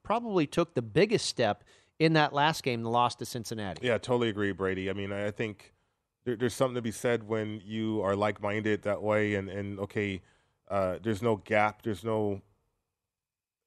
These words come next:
Speaker 2: generational gap like we see with Aaron and, and these younger players, and so you can relate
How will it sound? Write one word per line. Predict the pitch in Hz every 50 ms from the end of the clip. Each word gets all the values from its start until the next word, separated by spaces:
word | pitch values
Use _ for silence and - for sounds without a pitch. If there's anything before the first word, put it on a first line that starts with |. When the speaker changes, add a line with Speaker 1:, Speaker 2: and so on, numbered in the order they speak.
| _ 113 107
Speaker 2:
generational | 117 127 120 113 110 117 110 - - 120 107 95
gap | - 117 107 107 110 - -
like | 113 110 104
we | 113 107
see | 95 - - 113
with | 110 107 92
Aaron | 90 110 113 113 113 110 107
and, | 104 104
and | 90 110 107
these | 104 101 87
younger | 113 110 107 104
players, | - - - 110 104 104 98 98
and | 104 101 90 - _ _ _
so | - -
you | 127 120
can | - 127 113
relate | 113 117 127 143 131 - - - - -